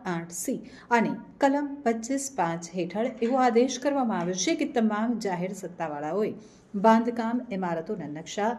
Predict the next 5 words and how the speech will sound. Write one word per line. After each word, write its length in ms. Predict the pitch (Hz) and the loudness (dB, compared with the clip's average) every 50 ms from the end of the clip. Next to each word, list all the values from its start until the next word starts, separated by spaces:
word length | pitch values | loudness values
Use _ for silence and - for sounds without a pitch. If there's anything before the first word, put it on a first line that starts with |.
| - - 175 | -4 -4 -4
દસ્તાવેજો 600 | 208 220 220 - 294 277 240 190 180 175 185 196 | -4 -4 0 2 2 2 2 2 -2 -4 -6 -6
માંગવામાં 460 | 202 185 156 156 156 165 170 190 196 | -6 -8 -8 -6 -6 -6 -4 -2 0
આવે 160 | 202 220 269 330 - - - - - - | 4 4 4 4 2 -4 -14 -16 -2 4
ત્યારે 200 | - 294 294 339 | 6 6 6 6
સુરક્ષાના 680 | 330 - - 254 214 208 - - - 277 277 294 277 | 4 2 4 4 4 4 2 0 0 0 0 0 0